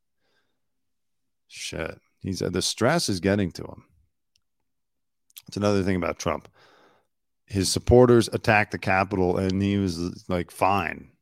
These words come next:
He didn't care. He finally made a video like, "Okay, please go home. We love you. We love you." Yeah, so here he is hanging out, signing autographs,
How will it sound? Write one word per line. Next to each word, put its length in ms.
He 100
didn't 220
care. 340
He 120
finally 420
made 160
a 60
video 340
like, 240
"Okay, 400
please 340
go 240
home. 220
We 80
love 260
you. 300
We 100
love 320
you." 260
Yeah, 80
so 160
here 240
he 100
is 360
hanging 380
out, 500
signing 600
autographs, 1700